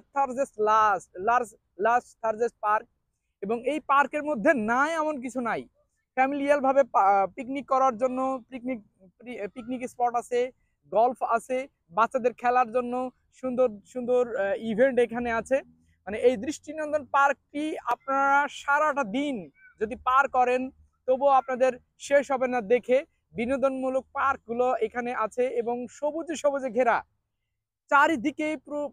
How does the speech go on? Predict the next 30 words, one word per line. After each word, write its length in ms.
পুরোটাই 520
এই 180
সবুজে 360
সবুজে 340
ঘেরা 300
গাছপালাতে 720
এই 220
পার্কটি 640
সুসজ্জিত 720
এবং, 280
আহ, 220
শোভাবর্ধন 640
করার 280
জন্য 180
মূলত 280
এই 80
পার্কগুলো 540
রাখা 380
হয়েছে। 300
এখনই 320
সু-, 380
সময় 360
হচ্ছে 340
পার্কে 260
বেরিয়ে 300
যাওয়ার 220
জন্য 220
এবং 220
নিরাপত্তার 540
বলয় 500